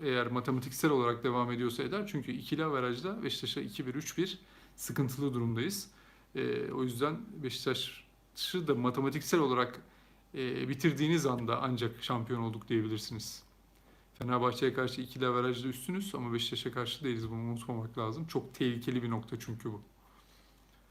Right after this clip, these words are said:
Bayram Uygar, Fener, Jose Mourinho, boşuna Zaniolo'yu postalamamış abi demiş. Transfer konuşmanın zamanı değil. Bunları konuşmanın zamanı değil.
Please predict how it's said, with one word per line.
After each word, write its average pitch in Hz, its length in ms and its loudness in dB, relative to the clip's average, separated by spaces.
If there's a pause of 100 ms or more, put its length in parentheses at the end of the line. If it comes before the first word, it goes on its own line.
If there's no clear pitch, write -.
(640)
Bayram 127 320 -2
Uygar, 127 220 0 (140)
Fener, 135 300 -6
Jose 131 300 -6
Mourinho, 131 1200 -6 (440)
boşuna 131 300 -4
Zaniolo'yu 127 680 -4
postalamamış 117 760 -2
abi 110 240 0
demiş. - 480 -8 (520)
Transfer 135 460 0
konuşmanın 139 420 -4
zamanı 127 440 0
değil. 120 280 2 (460)
Bunları 139 280 2
konuşmanın 135 460 -2
zamanı 131 500 2
değil. 123 240 0